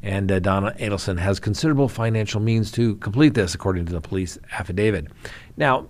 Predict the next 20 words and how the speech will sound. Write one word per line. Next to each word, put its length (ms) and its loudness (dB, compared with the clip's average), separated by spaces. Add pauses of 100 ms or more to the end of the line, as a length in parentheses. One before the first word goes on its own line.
Miss 220 4
Adelson 500 2
was 460 4
stopped, 640 6 (380)
um, 300 -2 (100)
at 220 -2
the 220 0
airport 520 2
where 180 -4
she 220 -2
was 300 -2
going 320 -2
to 100 -2
make 300 0
her 160 0
way 340 2
to 320 0
a 80 0
country 400 0
that 160 2